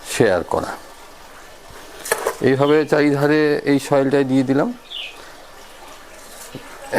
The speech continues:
ব্যাস, এবার এইটা, এইটা একটু সমান করে দেন। আমি বারবার বলছি যে, এই যে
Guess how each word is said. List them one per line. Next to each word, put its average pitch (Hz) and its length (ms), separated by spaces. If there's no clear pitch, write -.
ব্যাস, - 220
এবার 113 220
এইটা, 120 180
এইটা 123 260
একটু 143 160
সমান 120 260
করে 117 200
দেন। 156 100
আমি 117 120
বারবার 131 300
বলছি 151 220
যে, 156 100
এই 127 100
যে 151 60